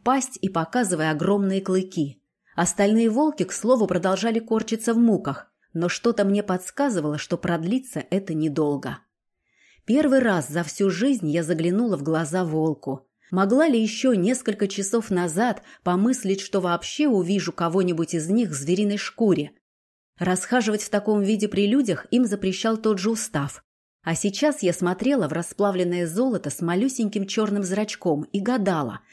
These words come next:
сразу ли он меня сожрет или будет растягивать удовольствие. А потом я отчетливо различила вполне себе человеческий голос в голове.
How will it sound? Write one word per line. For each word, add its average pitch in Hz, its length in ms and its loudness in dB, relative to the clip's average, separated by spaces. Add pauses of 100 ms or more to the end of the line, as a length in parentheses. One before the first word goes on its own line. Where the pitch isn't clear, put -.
(180)
сразу 226 460 0
ли 165 160 2
он 175 160 2
меня 175 220 2
сожрет 196 640 0
или 180 160 4
будет 233 300 2
растягивать 156 720 -2
удовольствие. 156 800 -2 (460)
А 165 100 0
потом 185 400 2
я 165 220 2
отчетливо 175 560 0
различила 180 520 -2
вполне 196 540 0
себе 151 300 -2
человеческий 170 800 -4
голос 170 400 -2
в 151 60 -6
голове. 165 540 -2